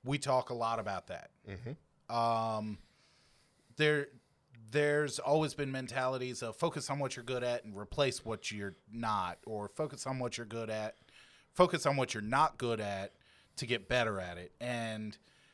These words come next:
Speaker 1: what, what we've found in a lot of areas is you focus on what you're good at,
Speaker 2: Mm-hmm.
Speaker 1: and then you figure out how to <laughs> survive what you're not.
Speaker 2: And that's ex-, that's
Speaker 1: Especially in small business because,
Speaker 2: Yeah.
Speaker 1: well, y-, you still gotta perform
Speaker 2: Mm-hmm.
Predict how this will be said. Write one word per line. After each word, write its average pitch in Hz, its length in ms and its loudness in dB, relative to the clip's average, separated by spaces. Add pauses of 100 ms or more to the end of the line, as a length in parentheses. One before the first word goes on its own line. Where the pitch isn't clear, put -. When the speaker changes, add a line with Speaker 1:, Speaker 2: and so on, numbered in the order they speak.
(120)
Speaker 1:
what, 120 360 2 (220)
what 143 320 8
we've 151 200 0
found 127 420 0
in 123 160 -8
a 117 40 -4
lot 120 260 0
of 123 100 2
areas 107 480 -4
is 110 280 -10
you 110 80 -10
focus 147 380 0
on 135 120 0
what 123 180 -4
you're 107 100 -8
good 120 200 -2
at, 151 280 0 (140)
Speaker 2:
Mm-hmm. 107 180 -8
Speaker 1:
and 120 160 -2
then 127 120 -2
you 117 120 -4
figure 131 420 -2
out 113 200 2
how 120 120 0
to 110 80 -6
<laughs> - 140 -8
survive 104 640 0 (100)
what 104 260 -6
you're 98 100 -6
not. 90 480 -8 (100)
Speaker 2:
And 120 100 -2
that's 117 180 2
ex-, 104 120 -8
that's 101 320 2
Speaker 1:
Especially 135 400 4
in 107 100 -4
small 113 320 -2
business 92 380 -8
because, 95 460 -12 (600)
Speaker 2:
Yeah. 101 160 0
Speaker 1:
well, 110 360 2 (160)
y-, 180 60 -18 (260)
you 151 180 2
still 165 400 4
gotta 127 340 4 (140)
perform 110 840 0 (420)
Speaker 2:
Mm-hmm. 117 200 -6